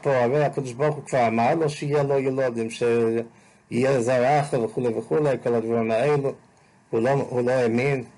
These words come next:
"וזרעך אתן את הארץ הזאת", הוא כבר אמר לו, "וזרעך אתן את הארץ הזאת". מה,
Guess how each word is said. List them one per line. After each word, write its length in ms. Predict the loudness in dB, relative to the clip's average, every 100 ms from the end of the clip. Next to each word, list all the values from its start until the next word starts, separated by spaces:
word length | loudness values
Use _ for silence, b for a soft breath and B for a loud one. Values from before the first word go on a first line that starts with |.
| _ _ _ _ _ _ _ _ _ _ _ _ _ _ _ -20 _ _ _ _ _ _ _ _ _ _ _ _ _ -6
"וזרעך 500 | -4 2 4 4 2
אתן 380 | 0 0 0 0 0
את 120 | 0
הארץ 320 | 0 0 0
הזאת", 440 | -2 0 0 0 -6
הוא 80 |
כבר 200 | -2 0
אמר 300 | 2 2 2
לו, 160 | 0 0
"וזרעך 560 | -2 0 0 0 -2 -4
אתן 400 | -4 -2 -4 -4
את 140 | -2
הארץ 280 | -2 -2 -4
הזאת". 380 | -4 -6 -6 -4
מה, 240 | -2